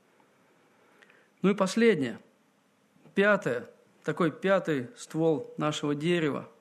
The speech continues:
Любовь показывает пример. Это одиннадцатый и тринадцатый стихи. Смотрите, что Павел пишет о себе. Вот ободряя Тимофея,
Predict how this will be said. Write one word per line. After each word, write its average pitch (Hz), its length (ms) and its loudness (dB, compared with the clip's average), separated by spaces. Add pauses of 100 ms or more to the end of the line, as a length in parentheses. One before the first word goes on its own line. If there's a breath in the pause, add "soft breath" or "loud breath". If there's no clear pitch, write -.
(1900 soft breath)
Любовь 202 420 2
показывает 151 680 0
пример. 139 400 -2 (1900)
Это 156 200 -2
одиннадцатый 156 460 0
и - 20 -6
тринадцатый 143 540 -4
стихи. 127 420 -10 (1300 loud breath)
Смотрите, 240 380 2
что - 180 0
Павел 202 320 4
пишет 185 360 0
о 165 60 4
себе. 165 500 0 (320 loud breath)
Вот 147 280 -4
ободряя 165 520 2
Тимофея, 160 640 0